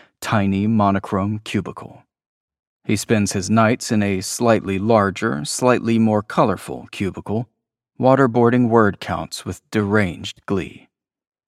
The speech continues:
Though publishing both poetry and prose extensively in his college and grad school days,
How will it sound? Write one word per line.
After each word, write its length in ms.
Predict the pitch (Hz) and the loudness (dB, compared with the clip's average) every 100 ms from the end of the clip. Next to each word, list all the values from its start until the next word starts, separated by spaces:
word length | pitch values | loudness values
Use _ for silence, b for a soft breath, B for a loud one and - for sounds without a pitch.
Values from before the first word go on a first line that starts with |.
| - | -6
Though 280 | 104 95 92 | -2 -2 -2
publishing 640 | - 110 110 - 110 101 | 0 2 2 0 0 0
both 360 | 95 113 117 - | 2 2 0 -2
poetry 520 | 123 110 107 107 98 | 2 2 2 0 0
and 280 | 117 113 - | 2 0 0
prose 340 | 123 117 107 92 | 2 4 4 0
extensively 960 | 104 - - 131 123 - 98 101 113 | -8 -6 0 2 2 -2 -2 -2 -2
in 140 | 120 101 | -2 -2
his 180 | 95 | -4
college 400 | - 101 95 87 | 2 4 4 0
and 140 | 95 90 | -4 0
grad 240 | 98 95 | 0 0
school 260 | - 95 87 | -2 -6 -4
days, 420 | 101 90 90 | -4 -4 -6